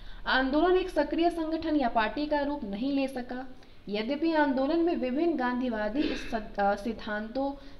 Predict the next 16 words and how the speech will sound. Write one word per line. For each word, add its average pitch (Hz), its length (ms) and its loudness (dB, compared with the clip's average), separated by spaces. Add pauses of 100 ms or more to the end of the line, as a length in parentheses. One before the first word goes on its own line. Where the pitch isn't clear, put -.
जैसे 220 280 -2
कि 269 180 -2
असहयोग, 233 840 4
सत्याग्रह, 226 960 0 (320)
जेल 240 460 2
भरो 240 280 2
अभियान, 226 560 -2 (300)
समाज 262 340 4
सुधार 233 560 0
और 220 320 -4
सृजनात्मक 233 800 -2
कार्यों 220 400 0
इत्यादि 285 480 4
को - 100 -6
अपनाया 196 440 -2
गया, 240 280 -4